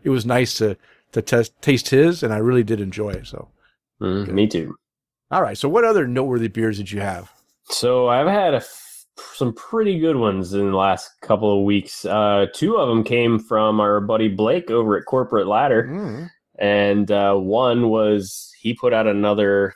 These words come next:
Speaker 2: series f-, of the Dessert Station beer called the Intangible.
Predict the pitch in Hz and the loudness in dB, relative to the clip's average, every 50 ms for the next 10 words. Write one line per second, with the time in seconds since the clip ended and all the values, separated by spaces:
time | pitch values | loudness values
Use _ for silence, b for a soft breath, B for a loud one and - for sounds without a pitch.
0 | _ _ - - - - 123 113 110 110 110 110 104 95 - - - - - - | _ _ -16 -14 -4 -2 0 2 4 4 4 2 0 0 -6 -12 -12 -12 -14 -14
1 | - - - 98 98 98 98 92 95 98 101 101 95 98 107 117 113 110 104 104 | -14 -8 -4 0 0 0 0 -2 -2 -2 -2 -2 -2 -2 -2 0 0 2 2 2
2 | 104 127 160 - - - - 110 104 101 - - 104 98 95 87 101 98 101 104 | 0 0 0 -2 -8 -4 0 0 0 0 0 0 0 0 2 2 2 2 2 2
3 | 107 104 - 107 98 101 98 98 98 98 - - 120 120 127 123 113 110 - - | 0 0 0 0 2 2 2 0 -2 -4 -4 -2 -2 0 0 0 -2 -4 -10 -6
4 | - 110 113 131 139 135 120 110 101 95 95 95 90 90 85 87 113 120 - | -2 0 2 2 2 2 2 2 2 2 0 0 0 0 0 0 0 -2 -4